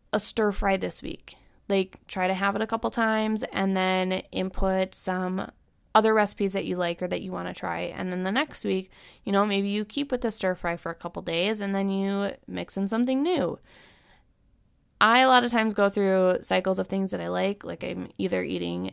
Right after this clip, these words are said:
eggs for breakfast or I'm eating oatmeal. Those are kind of my, like, <laughs> two things. Right now I'm on an egg kick. I'm sure I'll go back to protein once it gets to, or protein, once it, wow, oats,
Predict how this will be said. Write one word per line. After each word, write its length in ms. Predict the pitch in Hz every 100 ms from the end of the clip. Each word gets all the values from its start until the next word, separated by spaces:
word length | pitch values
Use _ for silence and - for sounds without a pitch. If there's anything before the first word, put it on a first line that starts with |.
| -
eggs 200 | 185 185
for 100 | 220
breakfast 340 | 240 247 262 233
or 60 |
I'm 120 | 196
eating 200 | 180 170
oatmeal. 400 | - - - - - _
Those 160 | - 196
are 40 | 208
kind 200 | 208 202
of 200 | 202 196
my, 180 | 196
like, 240 | 185 190 -
<laughs> 0 |
two 220 | - 302
things. 340 | 277 233 240 - - - -
Right 160 | 214 220
now 120 | 233
I'm 160 | 233
on 100 | 220
an 120 | 214 208
egg 220 | 196 190
kick. 300 | 208 196 - -
I'm 140 | 185 185
sure 180 | -
I'll 80 | 196
go 100 | 202
back 220 | 196 190
to 100 | 196
protein 500 | 190 185 185 185 185
once 260 | 180 180 -
it 160 | 185 175
gets 260 | 190 -
to, 440 | 196 185 185 185 - _ _ _ -
or 220 | 185 -
protein, 440 | - 185 196 196 -
once 160 | 190
it, 200 | - - _ _ _ - - - -
wow, 240 | 185 - - - - - -
oats, 420 | 294 214 - -